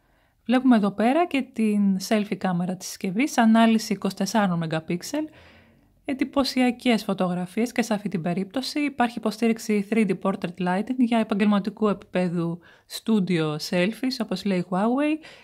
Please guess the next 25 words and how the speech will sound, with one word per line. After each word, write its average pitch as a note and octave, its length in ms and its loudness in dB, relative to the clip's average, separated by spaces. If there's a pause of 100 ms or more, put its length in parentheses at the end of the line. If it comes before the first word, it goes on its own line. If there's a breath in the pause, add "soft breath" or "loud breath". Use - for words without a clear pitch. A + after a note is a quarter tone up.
διάφορες B3+ 460 0
βελτιώσεις G#3+ 520 2
φωτογραφίας F#3+ 720 -2
σας. E4+ 380 -4 (800)
Και E4 160 -2
ας F4 140 2
δούμε D#4 220 2
και D#4+ 140 -4
τις - 100 -14
υπόλοιπες A#3 380 -2
πλευρές F#3 260 -2
της F#3 100 -6
συσκευής. G3 380 -4
Βλέπουμε C#4 300 -2
το A#3 120 -2
κάτω A#3 280 0
μέρος, B3 520 0 (380 soft breath)
όπου C4+ 180 -2
συναντάμε B3 440 6
την A#3+ 140 4
υποδοχή G#3 500 0
U G#3+ 100 4
S F3+ 160 -2
B F3+ 60 -4
Type-C. F#3 400 -2